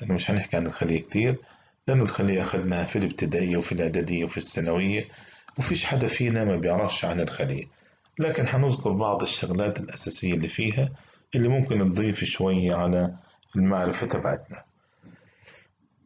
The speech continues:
الخلية تعتبر هي ال basic living، living structure and function unit of the body. هي طبعًا ال-، الوحدة الحيوية الأساسية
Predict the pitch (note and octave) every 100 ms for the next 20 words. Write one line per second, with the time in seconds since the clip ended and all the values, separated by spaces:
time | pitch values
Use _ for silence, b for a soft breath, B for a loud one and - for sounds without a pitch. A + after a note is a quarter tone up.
0 | _ _ - B2 - D3 F3 E3 - C3
1 | D#3 C#3 A#2 C#3 C#3 C3+ C3 F#2+ G#2+ B2+
2 | A#2 A2+ G#2 A2+ G2+ F#2 - - G#2 G#2+
3 | F#2+ E2 D#2+ - B2 C3 - A#2+ A2+ -
4 | - F#2+ E2+ - G#2 - E2+ F#2 F#2+ F2+
5 | - - G#2+ D2+ C2 C#2+ - _ _ _
6 | - C#3 A2+ A#2 G#2+ F#2 E2+ E2 D#2+ b
7 | b b b b - F#2+ A2 F#2 F#2+ F2
8 | - - F2 F2+ F2+ E2 D#2+ - E2+ -
9 | A#2+ B2+ D3